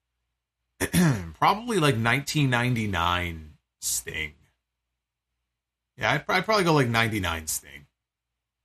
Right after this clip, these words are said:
Uh, Doctor Dakota Scorpio, "Here's half of it now.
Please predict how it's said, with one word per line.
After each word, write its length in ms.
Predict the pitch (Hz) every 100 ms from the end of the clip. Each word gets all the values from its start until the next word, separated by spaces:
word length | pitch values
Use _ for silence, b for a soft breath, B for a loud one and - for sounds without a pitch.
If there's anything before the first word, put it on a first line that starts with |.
| _ _ _ _ _ _ _ _ _ _ _ _ _ _ _ _ _ _ _ _ _ _ _ _ _ _ _ _ _
Uh, 240 | - 135 151
Doctor 360 | 147 175 180 185
Dakota 320 | 175 196 175
Scorpio, 540 | - 190 160 160 143
"Here's 300 | 127 185 214
half 260 | 190 185 190
of 120 | 151
it 140 | 147
now. 540 | 131 113 73 67 87